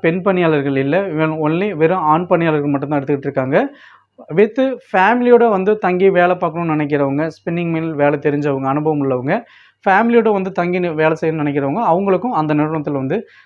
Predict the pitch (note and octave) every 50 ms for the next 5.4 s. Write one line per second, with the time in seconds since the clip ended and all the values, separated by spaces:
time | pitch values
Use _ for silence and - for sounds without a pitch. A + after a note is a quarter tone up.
0 | _ _ - E3+ E3+ F#3 G3 G3 F3 F3+ F3+ F3+ E3 D#3+ D3 C#3 D#3 G3+ B3+ A#3
1 | D3 C#3+ D3 D#3 D#3+ D#3+ C#3+ C#3 C#3 C#3 C3+ C3+ C3+ C3 B2+ A#2 - B2+ A#2+ B2
2 | A#2+ A#2+ B2+ B2 A2+ G#2+ _ _ _ _ _ _ _ _ _ - C#3+ D#3+ G3 G#3
3 | F#3+ G#3 G3 G3 G3+ F#3+ F#3+ F3+ E3+ F#3+ G#3 G#3+ G3 - _ - F3+ F3 F#3 F#3+
4 | F#3 F#3 F3+ F3 F3 E3 D#3 D#3+ E3+ F3 F3+ E3 E3 E3 F3 F3 E3 D#3 E3 E3
5 | E3+ E3+ F3 E3 D#3+ D#3+ G#3 C#4